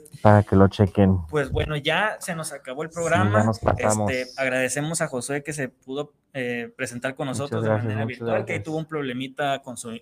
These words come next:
Speaker 2: internet, pero esperemos que las siguientes ediciones esté de nuevo con
Speaker 1: Sí,
Speaker 2: nosotros.
Speaker 1: que no se nos pierda tanto.
Speaker 2: Así es, pero que aún así está tras bambalina.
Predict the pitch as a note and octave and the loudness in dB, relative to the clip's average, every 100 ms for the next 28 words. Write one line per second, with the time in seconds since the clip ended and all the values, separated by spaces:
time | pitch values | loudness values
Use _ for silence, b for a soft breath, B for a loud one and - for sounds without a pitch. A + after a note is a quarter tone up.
0 | - A#2+ A#2+ A#2 D3 F3+ - B2 - A2+ | -16 -12 -8 -6 -6 -6 -8 -8 -8 -10
1 | B2 B2+ C3 A#2 G#2+ A2+ A2 A#2+ - A#2+ | -8 -8 -6 -4 -6 -6 -8 -6 -8 -8
2 | A2+ A#2+ B2 C3 - B B B B B2 | -8 -4 -2 -2 -4 B B B B 2
3 | - C3 C3 C3 C3+ - A#2+ C3+ C#3 A#2+ | 6 6 8 6 6 8 8 10 8 8
4 | A#2+ A#2 C3 A2+ - A2+ A#2 A2+ G2+ G2 | 8 8 8 6 6 8 10 10 8 4
5 | F#2+ F2 - A#2+ - A#2+ A#2 - - _ | 2 -6 -8 -8 -6 -4 -6 -8 -20 _
6 | _ C3+ C3+ C#3 D3 D3+ D#3+ E3 C#3+ - | _ -4 -4 -4 -4 -4 -4 -6 -6 -4
7 | B2+ C3+ C3+ - - A#2+ A2+ C#3 E3 F#3 | -6 -6 -8 -10 -8 -4 -2 0 0 -2